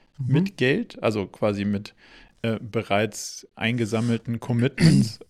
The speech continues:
Speaker 1: <clears throat>
Speaker 2: Aber jetzt könnte so eine Phase kommen, wo es schwieriger ist, Commitment für so neue Fonds zu
Speaker 1: Ja.
Speaker 2: kriegen. Das könnte ja dann später wiederum den Markt treffen. Also, ähm, spannender Punkt.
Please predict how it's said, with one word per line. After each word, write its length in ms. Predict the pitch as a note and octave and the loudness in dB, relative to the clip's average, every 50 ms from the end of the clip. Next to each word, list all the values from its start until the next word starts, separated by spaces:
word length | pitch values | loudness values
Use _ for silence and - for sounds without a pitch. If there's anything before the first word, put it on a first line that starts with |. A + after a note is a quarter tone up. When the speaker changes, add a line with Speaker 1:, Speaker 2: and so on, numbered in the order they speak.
| _ | _
Speaker 1:
<clears throat> 160 | _ _ _ - | _ _ _ -4
Speaker 2:
Aber 160 | A#2 A2+ A#2 | -2 0 0
jetzt 360 | A#2 A#2 B2+ C3+ C3 - - | 2 2 2 2 0 -4 -6
könnte 240 | - C#3 - A2+ A#2+ | -6 -4 -2 -2 -2
so 60 | A2+ | -2
eine 140 | A2 A2+ G#2+ | -2 -2 -4
Phase 300 | - - A#2 A2+ G#2+ A2 | -2 -2 -2 -2 -2 -4
kommen, 260 | G#2 - A#2 A#2 A2 | -6 -4 -4 -4 -2
wo 100 | A2+ A2 | -2 -2
es 220 | G#2+ G#2 - - - - | -4 -4 -6 -8 -10 -10
schwieriger 560 | - - - C3 B2+ B2+ A#2 A2+ G#2 G2+ - | -10 -8 -4 -2 0 2 2 2 0 -2 -4
ist, 160 | - - - | -6 -8 -10
Commitment 520 | - - A2 A#2 B2+ - - - A2 G2+ | -8 -4 -2 -2 -2 -4 -6 -8 -10 -10
für 180 | - - - G#2+ | -10 -12 -10 -8
so 60 | A2 | -6
neue 180 | G#2+ G2+ G#2 G#2 | -6 -6 -6 -6
Fonds 340 | - - B2+ C3 C3 - - | -2 0 2 2 2 0 -4
zu 100 | - - | -4 -2
Speaker 1:
Ja. 60 | - | -2
Speaker 2:
kriegen. 300 | - - A2 - G3 - - - - - - - _ | -2 -4 -4 -6 -6 -6 -10 -16 -20 -20 -20 -20 _
Das 200 | - - A#2+ - | -8 -8 -8 -4
könnte 220 | - C3 B2 G#2+ A2+ | -2 0 0 2 2
ja 80 | A2 | 2
dann 240 | A2 A2 A2 A2+ - - | 2 2 0 -4 -6 -10
später 580 | - - - - - - A#2 A#2 A#2 - G2+ G2 | -12 -12 -14 -8 -2 0 0 0 2 0 -2 -2
wiederum 320 | G2+ F#2+ G2 G2+ F#2+ G2 | -2 -2 -2 -2 -2 -2
den 140 | G2 G#2 G2+ | -2 -2 -2
Markt 360 | G2 F#2+ F#2+ G2+ G#2 - - | -2 -2 -4 -4 -6 -8 -14
treffen. 440 | - - - G#2 - - F#3 G#3 - - - - - - - - _ - | -8 -6 -4 -4 -2 -2 -4 -4 -4 -8 -18 -20 -20 -20 -20 -20 _ -4
Also, 300 | - A#2 G#2+ G#2 G2 G#2 - _ - - - - - - - - - _ | 0 2 2 2 0 -2 -6 _ -20 -20 -20 -20 -20 -20 -20 -20 -14 _
ähm, 320 | - A#2 A2 G#2+ G#2 G#2 G#2 _ - - | -2 0 0 0 0 -2 -6 _ -20 -20
spannender 460 | - - - - A#2+ A2 A2+ A2 G#2+ G#2 | -18 -14 -6 -2 -2 -2 0 -2 -4 -6
Punkt. 280 | - A#2+ A2 G2+ - | -6 -8 -8 -8 -10